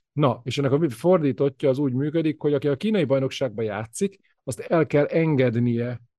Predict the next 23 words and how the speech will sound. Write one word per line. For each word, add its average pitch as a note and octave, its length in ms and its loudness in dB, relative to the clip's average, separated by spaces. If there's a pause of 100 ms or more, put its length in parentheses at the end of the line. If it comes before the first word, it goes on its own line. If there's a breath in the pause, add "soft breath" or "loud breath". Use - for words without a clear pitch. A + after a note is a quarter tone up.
a A#2 100 -10
csapatának, A#2+ 920 -2
vagy A2+ 400 -6
a, A2+ 140 -4
vagy A#2 120 -6
a A#2+ 60 -4
ligának, B2+ 600 -2
vagy A#2+ 140 -4
nem B2 120 -4
tudom A#2 200 -4
pontosan A#2 360 -6
jogilag A#2 400 -4
ez A2 160 -8
hogy A2+ 180 -6
működik, C3+ 480 0 (280 loud breath)
de D3 120 -2
hogy D#3+ 120 4
el E3 140 2
kell C#3 140 -2
engedni B2+ 300 -2
a C3 60 0
játékost, B2 800 -4
és B2 500 0